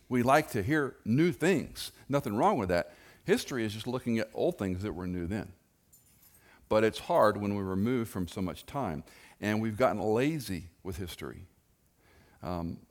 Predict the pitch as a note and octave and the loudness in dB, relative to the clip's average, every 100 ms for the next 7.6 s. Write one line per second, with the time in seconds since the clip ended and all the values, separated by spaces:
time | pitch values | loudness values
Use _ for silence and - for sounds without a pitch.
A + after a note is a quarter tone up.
0 | - - F#2+ A#2 - G2+ - - - B2+ | -6 -4 0 -2 -2 -6 -8 -12 0 4
1 | C3 A2 - G2 F#2 - - B2+ A2 E2 | 4 4 -2 -4 -6 -8 -8 -4 -2 -2
2 | - G2+ F2 - G#2 G#2 F#2 G2 G2+ - | 0 0 0 -4 -4 -2 -2 -2 -2 -4
3 | F#2 F2+ _ - G#2 F#2 F#2 F2+ _ - | -6 -6 _ -12 -10 -8 -8 -8 _ -20
4 | - - E2 F2+ - F#2 - F2 F2 - | -20 -12 -8 -6 -4 -6 -6 -4 -4 -6
5 | F2+ F2+ F#2 G2 - - - A2 A2 G#2+ | -10 -4 0 -2 -4 -12 4 6 6 4
6 | F#2+ - A#2+ B2 A#2+ - A2+ A#2 F3 - | 4 -2 -4 0 0 2 2 4 0 4
7 | G3 - - G#2+ A2 C3+ | 2 2 -2 0 2 0